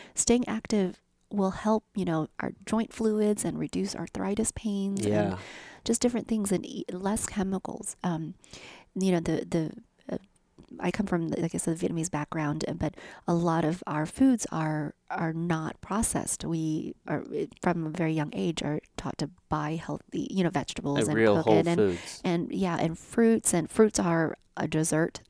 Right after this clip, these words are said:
Speaker 1: you know, usually
Speaker 2: Mm-hmm.
Speaker 1: it's like after dinner, everybody eats fruit as a dessert. And, and it's, it's a healthy lifestyle.
Speaker 2: Yeah, and that,
Speaker 1: It's
Speaker 2: that'll,
Speaker 1: important.
Speaker 2: yeah, that'll go a long way, and things like getting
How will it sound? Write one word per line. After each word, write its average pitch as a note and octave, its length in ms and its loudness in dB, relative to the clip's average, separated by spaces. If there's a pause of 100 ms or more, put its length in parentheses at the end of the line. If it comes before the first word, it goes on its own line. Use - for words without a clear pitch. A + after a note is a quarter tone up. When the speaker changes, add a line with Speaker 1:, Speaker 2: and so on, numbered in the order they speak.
Speaker 1:
you F#3+ 120 -2
know, D#3+ 220 0
usually E3 540 0
Speaker 2:
Mm-hmm. D#3+ 80 4
Speaker 1:
it's - 120 -2
like - 180 -4
after - 260 -4
dinner, D3 260 -4
everybody D#3 420 -6
eats E3 200 -4
fruit - 400 -6
as D#3 120 -6
a D#3+ 60 0
dessert. E3 380 -4 (520)
And, F3 360 0 (160)
and F#3+ 140 0
it's, - 220 -4
it's - 300 0
a - 320 0
healthy F3+ 300 0
lifestyle. D3+ 600 -4 (420)
Speaker 2:
Yeah, A#2 300 10
and G#2 240 4
that, G#2 160 8
Speaker 1:
It's F2 80 -4
Speaker 2:
that'll, G2 280 6
Speaker 1:
important. F#2+ 360 -2
Speaker 2:
yeah, G2+ 160 2
that'll G2 220 2
go F#2+ 200 0
a - 20 2
long F#2 260 0
way, F#2 300 2
and E2+ 180 -4
things F#2 280 -2
like F2+ 240 0 (260)
getting F#2 340 -2